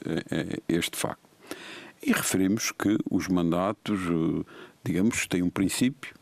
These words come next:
e têm, e têm um fim. Portanto, a mudança, estas coisas,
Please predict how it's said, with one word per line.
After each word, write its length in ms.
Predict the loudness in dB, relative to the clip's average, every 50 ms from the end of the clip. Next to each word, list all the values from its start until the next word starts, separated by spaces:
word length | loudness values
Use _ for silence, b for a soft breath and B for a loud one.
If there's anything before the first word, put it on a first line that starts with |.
| -2
e 140 | -2 -2 0
têm, 500 | 0 0 2 4 4 4 4 4 2 2 0
e 120 | 0 -2
têm 240 | 0 0 2 4 4
um 120 | 4 4
fim. 280 | 2 2 2 2 2 2 B B B B B B
Portanto, 260 | -2 0 0 0 0 -4 -10 -6 -2 0
a 60 | 2
mudança, 640 | 2 2 2 2 2 2 0 0 0 0 0 -2 B B B B B B -2
estas 240 | 0 0 0 0
coisas, 420 | 2 0 2 2 2 0 -2 -4